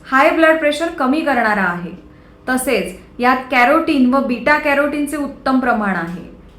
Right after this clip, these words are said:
जे डोळ्यांच्या आरोग्यासाठी आवश्यक आहे, असं आधुनिक विज्ञानानं सांगितलं आहे.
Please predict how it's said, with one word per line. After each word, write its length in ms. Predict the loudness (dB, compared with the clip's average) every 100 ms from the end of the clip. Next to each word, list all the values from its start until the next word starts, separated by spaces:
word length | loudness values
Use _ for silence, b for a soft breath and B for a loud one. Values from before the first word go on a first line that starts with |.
| -6
जे 100 | -2
डोळ्यांच्या 560 | 2 4 4 2 0
आरोग्यासाठी 680 | 0 0 -2 -4 -4 -4 -4
आवश्यक 600 | 0 0 0 -4 -4 -6
आहे, 260 | -4 -6 -8 -14 B B
असं 400 | -6 -4 -4 -4 -8 0
आधुनिक 460 | 0 2 0 0
विज्ञानानं 520 | -6 -4 -2 0 -2 -4
सांगितलं 540 | -4 -4 -6 -10 -10
आहे. 180 | -12